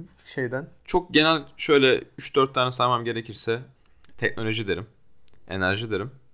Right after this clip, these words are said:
Speaker 1: Solar enerji, tek-,
Speaker 2: Solar enerji de
Speaker 1: teknolojiye
Speaker 2: aslında.
Speaker 1: mesela elektrikli araçları da sayar
Speaker 2: Elektrik,
Speaker 1: mısın?
Speaker 2: evet, o yüzden o-, orada kafam karıştı
Speaker 1: Ya da
Speaker 2: birazcık.
Speaker 1: mesela şeyi de sayar mısın? Teknoloji, gerçi sayarsın tabii ki. İşte Intel gibi,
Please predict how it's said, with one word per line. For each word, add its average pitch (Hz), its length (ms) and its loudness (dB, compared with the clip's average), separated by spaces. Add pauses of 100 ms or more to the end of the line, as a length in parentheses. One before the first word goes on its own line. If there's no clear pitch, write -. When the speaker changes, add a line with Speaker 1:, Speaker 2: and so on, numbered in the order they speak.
(160)
Speaker 1:
Solar 139 420 2
enerji, 139 540 -4 (140)
tek-, 143 140 0
Speaker 2:
Solar 156 120 0
enerji 131 200 -4
de 160 60 6
Speaker 1:
teknolojiye 180 440 6
Speaker 2:
aslında. 196 100 8
Speaker 1:
mesela 196 300 4
elektrikli 160 600 -2
araçları 151 460 2
da 147 80 -6
sayar - 180 8
Speaker 2:
Elektrik, 202 180 6
Speaker 1:
mısın? 131 180 2
Speaker 2:
evet, 120 200 2
o 104 120 4
yüzden 101 220 -2
o-, 80 120 -4
orada 92 460 -2
kafam 87 300 -10
karıştı - 320 -10
Speaker 1:
Ya - 80 2
da - 20 8
Speaker 2:
birazcık. 143 160 6
Speaker 1:
mesela 143 340 4
şeyi 139 240 4
de 143 80 2
sayar 139 280 4
mısın? 131 300 -6
Teknoloji, 123 560 -8
gerçi 120 240 -8
sayarsın 120 440 -4
tabii 113 240 -12
ki. - 100 -20 (340)
İşte - 180 -18 (300)
Intel 127 440 -4
gibi, 117 80 -10